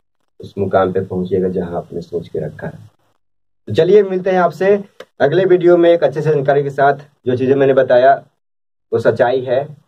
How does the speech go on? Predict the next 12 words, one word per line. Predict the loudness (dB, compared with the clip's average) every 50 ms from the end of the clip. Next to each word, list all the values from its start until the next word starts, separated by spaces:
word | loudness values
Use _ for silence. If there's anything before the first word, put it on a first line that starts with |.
| _ _ -10 -4
अगर | -2 0 0
आपको | 0 0 0 0 0 0 0 -4 -12 _ _ -8
बुरा | -2 0 2 2 2
लगा | 2 0 0 0 -2
हो | -2 -2 -6 -6 -8
तो | -10 -8 -8 -8
उसके | -8 -6 -2 -2
लिए | -2 0 0 0
सॉरी, | 0 0 0 0 0 2
मैं | 2 2 0 0 -2 -8 -18 _ -4
माफ़ी | -2 -2 -2 -2 0
चाहूँगा, | 0 2 2 2 2 0 0 -2 -2